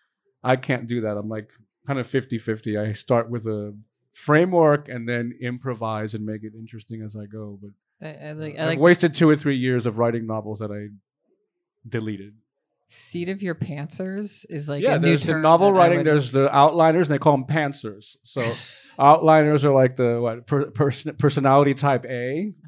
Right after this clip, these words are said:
Speaker 1: you know, the, the controlling type, where it's like, "This is going to be my exact trajectory." And then there's the people like my mentor, Mayra Santos Febres, one of the most beloved novelists in Puerto Rico,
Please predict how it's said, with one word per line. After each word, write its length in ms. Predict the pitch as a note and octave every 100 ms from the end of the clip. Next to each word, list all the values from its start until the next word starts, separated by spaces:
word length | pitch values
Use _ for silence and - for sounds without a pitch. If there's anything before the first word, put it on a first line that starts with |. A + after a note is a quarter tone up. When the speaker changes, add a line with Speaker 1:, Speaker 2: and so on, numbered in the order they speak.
| D#3+
Speaker 1:
you 120 | B2
know, 260 | G#2+ G#2 G#2+
the, 200 | A2 A2
the 80 | A2+
controlling 640 | - A#2 - A#2+ A#2 B2+
type, 320 | C3 C3 C3 C3 _ _ _ _
where 120 | A2+
it's 80 | G#2+
like, 220 | A2 G#2+ _ _ _ _
"This 180 | F#3 A#3
is 120 | B3
going 260 | E3+ G#3 G#3+
to 100 | G3+
be 160 | F3+ G3
my 200 | E3+ D#3
exact 440 | C3+ B2 D#3 -
trajectory." 640 | - C3+ C3+ C3 A#2 A2 A#2 _ _ _ -
And 180 | A#2 A2+
then 140 | A#2+
there's 180 | B2 A2+
the 80 | A#2+
people 340 | A#2+ A#2+ C#3
like 220 | B2+ A#2
my 180 | A#2+ A2+
mentor, 640 | A2+ A#2+ C3 C#3+ C3 A#2+ A#2+
Mayra 280 | A#2+ A#2 A#2
Santos 380 | C3 B2 B2 A#2+
Febres, 420 | C#3 C#3+ C3+ B2+
one 140 | B2 B2
of 60 |
the 80 | B2
most 300 | A#2+ A#2+ G#2
beloved 460 | A#2+ A#2+ B2 C3 B2
novelists 520 | B2 B2+ C#3+ D3 D3
in 100 | C#3+
Puerto 200 | D3 C#3
Rico, 640 | C#3 C#3 D3+ D3 D3 C#3+